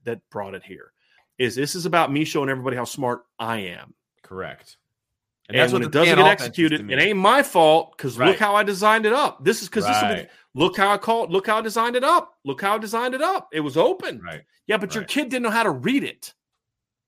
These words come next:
Speaker 1: So I don't care if it's open, if he doesn't know how to read it. If you're giving him five seconds to then get the call, then look at the freaking defense, and then you're gonna be shocked that a kid that's in his fourth career start doesn't know what to do.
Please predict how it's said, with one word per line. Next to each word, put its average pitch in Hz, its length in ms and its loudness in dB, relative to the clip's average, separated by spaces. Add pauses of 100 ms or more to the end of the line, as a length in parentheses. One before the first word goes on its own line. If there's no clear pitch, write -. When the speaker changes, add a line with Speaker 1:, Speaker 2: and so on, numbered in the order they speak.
(880)
Speaker 1:
So - 160 -2
I 233 40 2
don't 254 120 -2
care 302 220 0
if 320 80 -6
it's 196 140 -6
open, 139 300 0
if 120 60 -10
he 165 60 -2
doesn't 190 180 -4
know 214 60 -6
how 214 60 -2
to 196 60 -4
read 247 280 -2
it. - 280 -14 (1400)
If 180 160 -2
you're 202 100 2
giving 262 260 -4
him 247 100 0
five 240 340 2
seconds 262 460 -2
to 202 100 -6
then 190 300 -2
get 185 260 -12
the 240 80 -2
call, 247 320 -2
then 190 200 -2
look 220 200 -4
at - 60 -20
the 226 80 -4
freaking 226 420 -8
defense, 220 420 -4
and 196 80 -2
then 208 100 -6
you're 220 80 -6
gonna 214 80 -4
be 196 80 -4
shocked 247 360 -6
that 196 80 -6
a 180 60 -8
kid 196 180 -4
that's 190 140 -8
in 196 80 -6
his 165 120 -10
fourth 196 300 -4
career 170 160 -4
start 165 240 -6
doesn't 139 180 -10
know 139 60 -10
what 127 120 -10
to 131 60 -20
do. - 200 -16